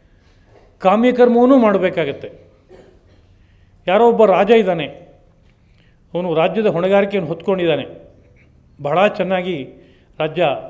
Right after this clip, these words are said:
ಸುಭಿಕ್ಷವಾಗಿ ನಡ್ಕೊಂಡು ಹೋಗ್ತಾ ಇದೆ, ಅದರ ಸಂತತಿ ಇಲ್ಲ.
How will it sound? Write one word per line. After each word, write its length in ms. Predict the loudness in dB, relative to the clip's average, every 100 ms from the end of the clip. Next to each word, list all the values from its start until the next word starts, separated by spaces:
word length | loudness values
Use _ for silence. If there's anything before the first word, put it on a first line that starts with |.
| -20 -20 _ _ _ _ _ -10
ಸುಭಿಕ್ಷವಾಗಿ 800 | -4 -4 -4 -4 2 4 2 -4 -8
ನಡ್ಕೊಂಡು 360 | -10 -8 -6
ಹೋಗ್ತಾ 240 | -6 -6 -8
ಇದೆ, 180 | -8 -14 -20 _ _ _ _ _ _ _ _ _
ಅದರ 240 | -12 -10
ಸಂತತಿ 500 | -10 -10 -8 -8 -8
ಇಲ್ಲ. 200 | -12 -12